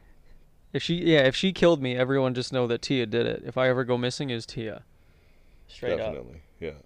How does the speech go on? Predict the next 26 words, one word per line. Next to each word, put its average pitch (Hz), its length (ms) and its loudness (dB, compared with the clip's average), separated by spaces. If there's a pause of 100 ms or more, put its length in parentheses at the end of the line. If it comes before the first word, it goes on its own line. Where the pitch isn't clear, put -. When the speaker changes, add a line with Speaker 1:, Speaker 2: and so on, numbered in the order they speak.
(800)
Speaker 1:
Someone 160 320 -4
was 160 120 -2
like, 151 260 -2
uh, 131 260 2
"What 139 180 2
would 185 160 0
you 185 120 -4
post 160 340 0
on 151 100 0
your 139 160 -2
Instagram 131 560 -4
if - 220 -8
kid-, 135 440 -4
to, 143 120 -2
to 131 240 -10
men-, 139 180 2
Speaker 2:
Oh, 143 200 10
Speaker 1:
to 170 60 4
let 160 160 6
Speaker 2:
that, - 40 4
Speaker 1:
your 175 80 2
friends 156 320 4
Speaker 2:
that 131 60 6
Speaker 1:
know 127 80 8
Speaker 2:
always 113 140 4
pops - 40 0